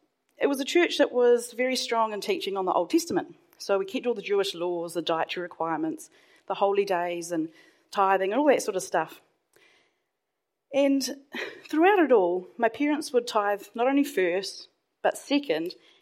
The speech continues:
and third tithe. But for me, um, growing up, life was a struggle. We always never quite had enough. And so I came to this belief that even though we were giving to God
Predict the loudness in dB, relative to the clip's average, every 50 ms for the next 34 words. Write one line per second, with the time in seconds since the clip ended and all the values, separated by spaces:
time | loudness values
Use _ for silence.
0 | _ _ -6 -6 -6 0 2 2 2 2 0 -2 -4 -4 -4 -6 -8 -14 _ _
1 | _ _ _ _ _ _ _ _ _ _ _ _ _ _ _ _ _ -2 -2 0
2 | 2 0 0 2 4 4 4 2 2 0 -2 -2 -2 -2 -2 -2 -4 -6 -8 -4
3 | -2 -2 -2 -2 -4 -2 -2 -2 -4 -2 -4 -4 -4 -4 -4 -6 -8 -8 -10 -8
4 | -2 -2 -2 0 0 -4 -6 -8 -14 _ _ _ _ -4 -2 0 2 2 2 2
5 | 2 2 0 -2 -4 -12 -18 -20 _ _ -4 -4 -4 -4 -2 0 2 2 2 2
6 | 0 -2 0 0 0 0 -2 -4 -12 -20 _ _ _ _ _ _ _ _ _ _
7 | _ _ _ _ _ _ _ -2 0 2 2 4 4 4 4 6 6 6 6 6
8 | 2 0 0 0 0 0 4 4 4 2 2 0 2 4 4 4 4 4 4 2
9 | 2 2 0 2 2 2 2 2 -2 -4 -6 -2 0 2 2 2 2 0 -2 -4